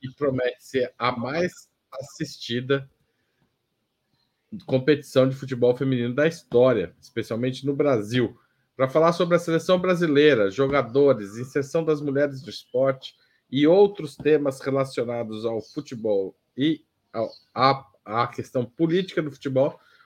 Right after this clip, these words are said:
Opera Mundi recebe hoje a escritora, roteirista e jornalista Mili Lacombe. Lacombe é uma das mais ativas comentaristas de futebol brasileira,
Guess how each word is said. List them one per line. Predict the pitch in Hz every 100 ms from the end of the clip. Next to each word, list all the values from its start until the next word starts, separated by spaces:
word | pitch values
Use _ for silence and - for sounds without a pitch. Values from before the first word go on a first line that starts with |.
| _
Opera | - 139 180 175
Mundi | 190 185
recebe | 175 170 175 165
hoje | 175 165
a |
escritora, | 156 - 139 - 170 160
roteirista | 156 - 123 127 131 - 135 -
e | 131
jornalista | 139 143 135 117 95 101 -
Mili | 107 110 117 113
Lacombe. | 117 - 131 139 123 85 - _ _ _ _
Lacombe | 120 123 165 165
é |
uma | 170 170
das | 165 147
mais | 143 170 180
ativas | 175 - 156 139
comentaristas | - 135 131 - 135 131 127 127 117
de | 117
futebol | 120 - 113 107 113 107
brasileira, | 92 107 110 107 104 117 151